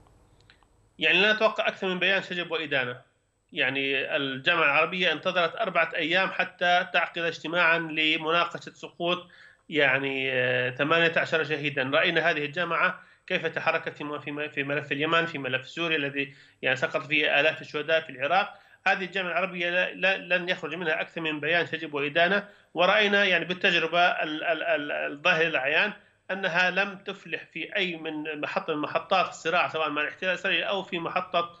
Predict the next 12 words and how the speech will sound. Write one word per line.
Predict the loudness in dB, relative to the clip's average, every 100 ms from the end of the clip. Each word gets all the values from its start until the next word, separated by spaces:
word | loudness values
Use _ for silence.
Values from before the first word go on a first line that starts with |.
| -20 -20 _
التي | 0 0 0 -6 -6
تتعرض | -4 0 0 0
لها | -2
الأمم | -2 -8
العربية، | -4 -4 -4 -8
في | -8 -6 -2
أن |
يخرج | -2 -2 -4
منها | -2 -2 0 0 0 -8 -20 _ 0
أي | 0
موقف | 2 0 0 -4
عملي. | -2 0 -2 -4